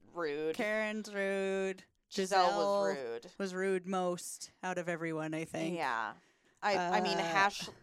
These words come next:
Speaker 1: Ashley, uh, met everybody and then humped Robin, so there's
Speaker 2: Yeah,
Speaker 1: that.
Speaker 2: Ashley needs to learn how to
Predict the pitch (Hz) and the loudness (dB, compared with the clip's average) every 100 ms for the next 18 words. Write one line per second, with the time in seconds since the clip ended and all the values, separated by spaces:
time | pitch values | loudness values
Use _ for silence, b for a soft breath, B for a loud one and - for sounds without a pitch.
0 | - 196 220 - 214 196 165 156 - 180 | 2 4 4 0 -4 -2 -2 -6 -2 4
1 | 170 160 - 190 180 196 - _ _ - | 6 4 0 -2 2 2 0 _ _ -6
2 | 175 180 170 165 165 165 170 170 160 160 | -4 -4 0 0 2 -2 -2 -2 -4 -2
3 | 160 170 - 156 151 143 127 123 120 - | -2 -2 -6 0 2 2 -2 -6 -14 -6
4 | 151 131 135 139 - b b b 190 165 | -4 -2 -2 -6 -12 b b b -4 0
5 | 156 170 170 156 143 131 127 170 170 170 | 0 0 4 6 6 4 2 -2 -2 -4
6 | - 170 165 165 - - 165 165 170 165 | -6 -6 -4 -6 -8 -10 -6 -4 -2 -4